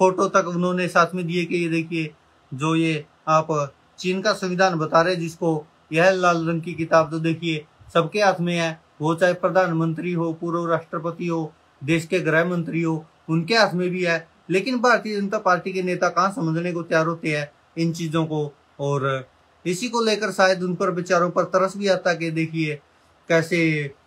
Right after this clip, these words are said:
वो जो अरविंद केजरीवाल कहते थे ना कि चौथी पास राजा अकेला, चौथी पास राजा ही नहीं है, बल्कि जो उसके आसपास वाले लोग हैं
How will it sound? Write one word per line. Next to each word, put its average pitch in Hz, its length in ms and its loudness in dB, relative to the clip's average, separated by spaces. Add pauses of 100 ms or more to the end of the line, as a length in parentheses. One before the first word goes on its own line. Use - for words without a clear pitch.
(120)
वो 165 200 -2
जो 180 160 0
अरविंद 180 340 0
केजरीवाल 185 440 0
कहते 185 400 -2
थे 214 60 -2
ना 240 120 -2
कि 175 320 -4 (280)
चौथी 185 280 -2
पास 185 280 0
राजा 175 280 0
अकेला, 180 580 -2 (380)
चौथी 185 240 -2
पास 180 260 0
राजा 175 280 2
ही 196 80 0
नहीं 180 200 -2
है, 147 260 -2 (300)
बल्कि 165 380 0
जो 180 180 0 (840)
उसके 180 360 0
आसपास 185 460 2
वाले 190 240 0
लोग 185 240 0
हैं 170 260 -4